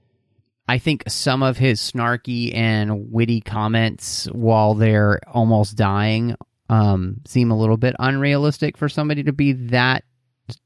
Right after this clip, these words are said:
smart, commented while almost dying.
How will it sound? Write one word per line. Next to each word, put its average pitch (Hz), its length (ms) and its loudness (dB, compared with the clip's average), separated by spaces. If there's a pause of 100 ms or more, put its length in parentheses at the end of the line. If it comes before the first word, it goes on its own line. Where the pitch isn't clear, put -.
(220)
smart, 131 600 -2 (640)
commented 139 640 0 (580)
while 117 240 2
almost 120 380 0
dying. 127 460 0